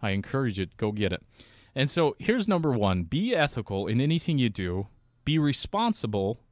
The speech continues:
And also, then the last thing is be profitable. And I love how they work those two thi-, th-, those three areas. Because if you're ethical, you're doing the right thing, you're trying to take care of your customers. So let's talk about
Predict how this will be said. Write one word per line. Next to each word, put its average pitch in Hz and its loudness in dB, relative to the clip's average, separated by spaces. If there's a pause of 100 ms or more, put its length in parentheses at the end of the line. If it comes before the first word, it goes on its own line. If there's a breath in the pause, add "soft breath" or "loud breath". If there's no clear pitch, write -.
(760 soft breath)
And 139 2
also, 143 0
then 120 0
the 117 4
last 123 2
thing 98 0
is 98 0
be 107 -2
profitable. 95 -4 (420 soft breath)
And 131 0
I 127 4
love 160 2
how 131 -2
they 123 4
work 110 -2
those 104 -2
two 113 -6
thi-, 160 -8
th-, 110 -8
those 113 -2
three 127 -2
areas. 120 -2 (320 soft breath)
Because 156 -2
if 165 -4
you're 147 -2
ethical, 120 0
you're 110 2
doing 190 2
the 175 2
right 127 2
thing, 98 2
you're 98 2
trying 160 -2
to 117 0
take 139 -4
care 147 -2
of 127 2
your 104 2
customers. 90 -2
So 113 2
let's 131 0
talk - 0
about 110 2